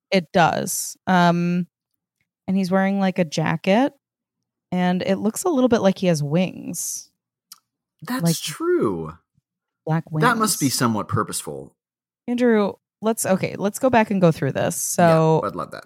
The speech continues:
Speaker 1: he's walking downtown, and, like, this feeling of not knowing where you are, what time it is. Like, I felt this way every single day, uh, for most of my life,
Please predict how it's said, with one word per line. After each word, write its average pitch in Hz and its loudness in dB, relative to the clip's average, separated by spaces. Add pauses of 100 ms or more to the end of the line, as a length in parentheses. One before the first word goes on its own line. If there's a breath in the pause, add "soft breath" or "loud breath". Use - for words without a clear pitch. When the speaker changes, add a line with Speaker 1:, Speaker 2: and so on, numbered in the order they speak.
Speaker 1:
he's 202 0 (360)
walking 180 0
downtown, 160 -2 (840)
and, 220 -2
like, 247 -2
this 285 -2
feeling 320 0
of 214 -2
not 170 0
knowing 165 -2
where 160 -2
you 160 -2
are, 156 2
what 139 -6
time 147 -4
it 131 -6
is. 110 -4
Like, 131 -4
I 202 -8
felt 254 -4
this 220 -6
way 175 0
every 156 -4
single 151 -6
day, 143 -4 (800 soft breath)
uh, 135 -2 (680)
for 233 -2
most 277 0
of 151 -4
my 87 -6
life, - -2